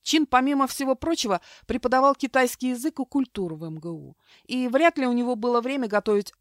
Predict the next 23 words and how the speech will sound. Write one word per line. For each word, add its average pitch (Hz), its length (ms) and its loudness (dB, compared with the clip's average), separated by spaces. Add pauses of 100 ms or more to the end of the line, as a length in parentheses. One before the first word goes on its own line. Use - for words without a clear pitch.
(100)
рассказ, 220 800 0
скажем, 233 540 0
о 220 100 -2
воздействии 226 640 -2
наркотических 214 880 -6
веществ - 500 -8
на 185 140 -6
нервную 170 460 -8
систему. 135 580 -16 (720)
Составы, 240 720 -2
используемые 226 960 -6
с-, - 140 -20
знаменитыми 220 680 -6
берсерками 190 880 -8 (220)
для 214 200 -4
нагнетания 202 640 -4
священной 190 580 -8
ярости – 175 580 -8 (580)
современные 277 580 -2
препараты 240 720 0
для 214 180 -4
увеличения 185 680 -8
силы, 208 580 -10